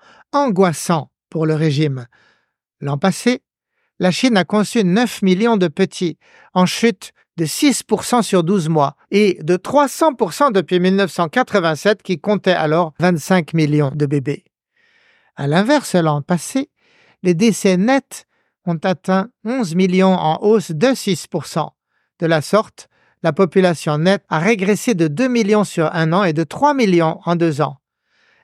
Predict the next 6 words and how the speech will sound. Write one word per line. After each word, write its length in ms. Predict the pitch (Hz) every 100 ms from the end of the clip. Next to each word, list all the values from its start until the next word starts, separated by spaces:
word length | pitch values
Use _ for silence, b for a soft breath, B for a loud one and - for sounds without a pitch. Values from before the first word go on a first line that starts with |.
| -
Les 220 | 165 156
instituts 680 | 202 - 202 151 202 170 -
de 140 | 143
démographie 680 | 143 180 175 156 165 - 220
lancent 320 | 180 196 170
l'alerte. 640 | 165 160 160 151 139 _